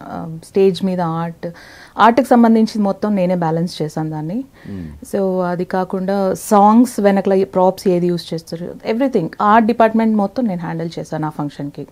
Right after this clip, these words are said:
Speaker 2: ఏంటి, మిమ్మల్ని function పైకి పిలవలేదా, స్టేజ్ మీదకి పిలవలేదా మిమ్మల్ని?
Speaker 1: ఆ, <laughs> పిలుస్తారు అనుకున్నానండి,
Speaker 2: <laughs>
Speaker 1: పిలిచలేదు.
Speaker 2: ఆ.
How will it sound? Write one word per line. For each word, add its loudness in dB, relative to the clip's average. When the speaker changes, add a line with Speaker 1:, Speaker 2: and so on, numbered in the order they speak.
Speaker 2:
ఏంటి, -8
మిమ్మల్ని -4
function -8
పైకి -4
పిలవలేదా, -4
స్టేజ్ 2
మీదకి 0
పిలవలేదా -6
మిమ్మల్ని? -6
Speaker 1:
ఆ, 2
<laughs> 2
పిలుస్తారు 6
అనుకున్నానండి, 4
Speaker 2:
<laughs> 4
Speaker 1:
పిలిచలేదు. 4
Speaker 2:
ఆ. 2